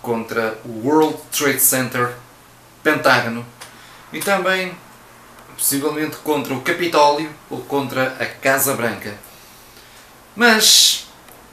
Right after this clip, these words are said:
também chegou a existir um onze de setembro, mas do ano de mil novecentos e oitenta e cinco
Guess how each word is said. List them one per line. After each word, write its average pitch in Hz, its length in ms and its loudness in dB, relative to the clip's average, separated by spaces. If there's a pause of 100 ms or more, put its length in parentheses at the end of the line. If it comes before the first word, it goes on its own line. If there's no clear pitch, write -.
(260)
também 233 260 0
chegou 196 380 0
a 190 80 -4
existir 185 580 -4 (240)
um 139 180 -10 (120)
onze 226 180 0
de - 80 -2
setembro, 180 500 0 (520)
mas 160 180 -6
do 190 140 -6
ano 170 200 0
de 170 120 -12
mil 185 240 -6
novecentos 170 760 -6
e 156 80 -6
oitenta 160 280 -6
e 165 80 -2
cinco 110 440 -4